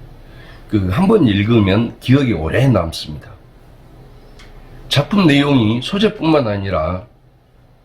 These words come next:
전체적인 작품 스타일조차 각인되는 것이죠.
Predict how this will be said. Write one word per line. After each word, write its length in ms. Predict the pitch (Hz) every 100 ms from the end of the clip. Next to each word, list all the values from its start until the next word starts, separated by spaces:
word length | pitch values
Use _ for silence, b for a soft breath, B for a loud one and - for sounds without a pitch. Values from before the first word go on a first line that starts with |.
| _ _ _ B B B B B -
전체적인 560 | 135 208 202 185 120
작품 320 | - - 135
스타일조차 1200 | 123 - 196 180 143 110 95 90 82 92 - 85 76
각인되는 560 | 90 98 117 110 92
것이죠. 380 | 80 73 - -